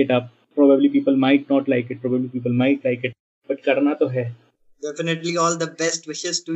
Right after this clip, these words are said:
Speaker 2: you.
Speaker 1: Thank you so much, yaar. Thank you.
Speaker 2: Okay, so as an entrepreneur, as someone who have to think not just about his security, his family, but you have to look for your business, you have to look people who are coming in, and especially in this time,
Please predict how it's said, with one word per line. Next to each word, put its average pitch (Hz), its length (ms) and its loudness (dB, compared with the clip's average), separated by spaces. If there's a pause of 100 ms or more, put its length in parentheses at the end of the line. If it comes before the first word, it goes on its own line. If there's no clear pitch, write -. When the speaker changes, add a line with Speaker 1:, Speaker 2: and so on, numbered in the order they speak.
Speaker 2:
you. 214 140 -8 (360)
Speaker 1:
Thank 139 260 2
you 180 120 6
so 135 160 6
much, 127 200 4
yaar. 107 200 -2
Thank 139 260 -4
you. 120 60 -2 (960)
Speaker 2:
Okay, 220 200 4
so 247 120 4
as 214 60 0
an 233 120 2
entrepreneur, 214 720 0 (320)
as 156 220 -2
someone 180 440 -2
who 180 100 -6
have 170 280 -2
to 190 100 -6 (140)
think 180 280 -10
not 151 220 -4
just 170 200 -4
about 160 320 -4 (360)
his 165 160 0
security, 175 760 -6 (360)
his 185 200 0
family, 185 460 -4 (400)
but 170 260 -6 (100)
you 180 120 -6
have 170 280 -2
to 185 60 -6
look 170 220 -8 (180)
for 160 160 -4
your 160 140 -4 (100)
business, 156 380 -6
you 156 140 -6
have 151 200 -4
to 165 80 -6
look 165 240 -6
people 156 260 -6
who 170 140 -4
are 170 200 -2
coming 165 300 -2
in, 170 140 -2
and 156 240 -4 (320)
especially 165 400 0
in 180 120 -4
this 190 160 -4
time, 190 280 -4